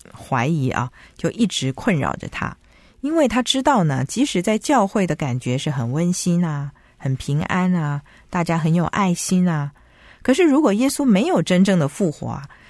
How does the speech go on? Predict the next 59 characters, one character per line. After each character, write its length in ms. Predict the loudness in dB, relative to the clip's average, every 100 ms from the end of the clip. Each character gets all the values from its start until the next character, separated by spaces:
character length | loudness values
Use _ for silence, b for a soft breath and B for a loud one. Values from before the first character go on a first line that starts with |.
| B B -4
她 200 | -2 -2
知 220 | -2 2
道 260 | 4 4
她 300 | 0 -2 0
这 140 | 0 0
样 100 | 0
信 300 | 0 0 2
耶 160 | 0
稣 240 | 0 -2 -2
做 180 | -2 -2
基 160 | -2
督 100 | -2
徒 240 | -2 -6 -8
是 340 | -4 -4 0
没 160 | 0 0
有 180 | 0
一 60 | 0
点 180 | -2 -4
儿 60 | -4
意 280 | -4 -4
义 60 | -6
的。 100 | -8 -14 b b b b b b
于 120 | 0 2
是 160 | 0
她 160 | -2 -4
就 100 | -4
开 200 | -4 -4
始 160 | -4
做 180 | -4 -4
一 80 | -2
个 100 | -4
祷 200 | -4 -6 -4
告， 200 | -6 -6 B B B B
就 180 | -2
是 200 | -2 -2
呢， 160 | -2 -2
求 200 | -2 -4
主 240 | -2 -4
耶 200 | 0 0
稣 200 | 0 -2
向 300 | -2 0 0
她 160 | 0 -2
显 260 | -2 -4 -4
现， 280 | -2 0 0 _ B B B B B
让 240 | 2 2
她 360 | 2 2 2 0 _ -12
真 280 | 0 2 4
的 120 | 2
知 200 | 2 0
道 200 | 2 2
耶 160 | 2 0
稣 220 | 0 -2
已 60 | 0
经 180 | -2 -2
从 160 | -2
死 160 | -2 -4
里 140 | -4 -4
复 240 | -4 -6
活， 300 | -4 -8